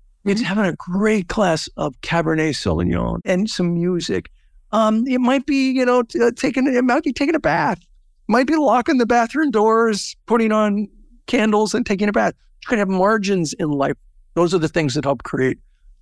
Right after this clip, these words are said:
Speaker 1: a life of harmony. So say no. I gave you one or two, uh, ways to say no and, uh, the secret to balance. I think that answers your multi-layered question, which I love.
Speaker 2: <laughs> I always have a lot into one, right?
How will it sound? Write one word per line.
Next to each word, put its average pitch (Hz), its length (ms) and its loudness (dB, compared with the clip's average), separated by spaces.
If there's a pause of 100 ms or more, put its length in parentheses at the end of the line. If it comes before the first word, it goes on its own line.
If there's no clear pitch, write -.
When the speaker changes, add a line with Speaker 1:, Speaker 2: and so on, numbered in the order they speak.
(140)
Speaker 1:
a 139 100 -2
life 143 280 0
of 143 100 -2
harmony. 131 560 -2 (300)
So 208 200 0
say 233 280 0
no. 196 540 2
I 185 100 -2
gave 196 180 0
you 180 80 0
one 165 160 0
or 160 80 -2
two, 151 520 -2
uh, 147 280 0
ways 143 280 -2
to 143 60 -4
say 151 200 0
no 135 300 -2
and, 131 100 -4
uh, 131 160 -4
the 143 100 -4
secret - 340 -4
to 143 80 0
balance. 131 520 -4 (340)
I 175 60 0
think 190 220 0
that 180 120 2
answers 151 380 -4
your 131 240 -4 (400)
multi-layered 147 840 0
question, 135 400 -6
which 135 160 -6
I 147 80 -6
love. 139 240 -4 (100)
Speaker 2:
<laughs> - 720 -6
I 285 160 2
always 202 180 0
have 170 140 0
a 160 60 0
lot 156 260 2
into 151 240 0
one, 151 260 -2
right? 208 320 0